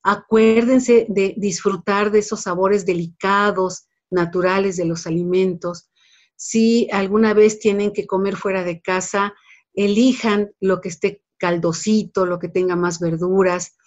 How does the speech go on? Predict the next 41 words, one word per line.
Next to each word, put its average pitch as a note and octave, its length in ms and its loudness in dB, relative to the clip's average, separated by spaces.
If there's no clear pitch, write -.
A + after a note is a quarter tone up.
y, G#3+ 480 0
eh, F3+ 240 -2
siempre, A3 680 2
siempre G3+ 480 0
cuiden G3 360 -2
y F#3 160 -2
estar F3+ 400 -6
hidratándose F#3+ 1300 0
con B3 240 2
agua G3 300 2
de F3+ 100 0
frutas G#3 640 4
o F3 80 -8
con E3+ 180 0
agua D#3 240 -2
simple. F#3+ 680 -2
No A#3 120 4
le A#3+ 120 6
tengan G3 400 0
miedo G3 440 2
a, F3 100 -2
también F3 480 0
a, E3+ 180 -2
a, F3+ 280 -2
a F#3 40 -2
disfrutar F#3 680 -2
de F#3+ 100 2
vez F#3 180 -2
en F#3 160 -2
cuando F#3 360 2
de E3+ 100 -2
algún F3+ 260 0
gustito, F#3 680 -4
¿no? F3+ 260 -2
De, E3+ 260 -2
de D3+ 100 -4
algo F3 200 -2
un F3 80 -4
poco F#3 180 -2
más E3+ 240 0
dulce, F3+ 580 0